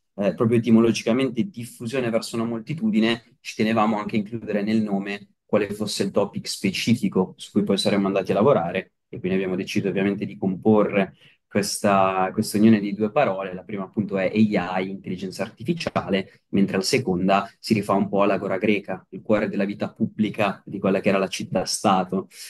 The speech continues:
Eh, e l'Agora era un po' il centro della vita sociale, politica, un luogo di incontro, di scambio dove i cittadini discutevano di idee, eh, e partecipavano attivamente alla vita della comunità, un ambiente... Eh, esclusivo,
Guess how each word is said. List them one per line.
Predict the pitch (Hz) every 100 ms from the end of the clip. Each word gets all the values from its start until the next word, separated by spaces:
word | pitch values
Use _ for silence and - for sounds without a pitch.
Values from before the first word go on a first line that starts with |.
| - -
Eh, | 98 95
e |
l'Agora | 123 143 175
era |
un | 160
po' | 113
il | 117
centro | - 120 117
della | 113 113
vita | 110
sociale, | 110 110 - 135 101
politica, | 113 165 160 98 92 -
un | - 107
luogo | 117 113
di | 101 107 104
incontro, | 110 110 131 117 113
di | 135
scambio | 165 - 117 117 135
dove | 117 107 110 117 113 _ _
i | 110
cittadini | - 113 - 131 117 123
discutevano | 110 - 113 107 107 113 117
di | 104 98 101 101 98 98 95 -
idee, | 110 110 131 - _ _ _
eh, | - 101 98 95 95 95 95
e | 95 110
partecipavano | 113 - 139 - 131
attivamente | 117 - 117 117 107 120
alla | 101
vita | 101
della | 98 95
comunità, | 98 98 113 156 -
un | 98
ambiente... | 95 107 113 117 117 110 - _ _
Eh, | - 107
esclusivo, | 131 123 - 113 127 170 107 101 -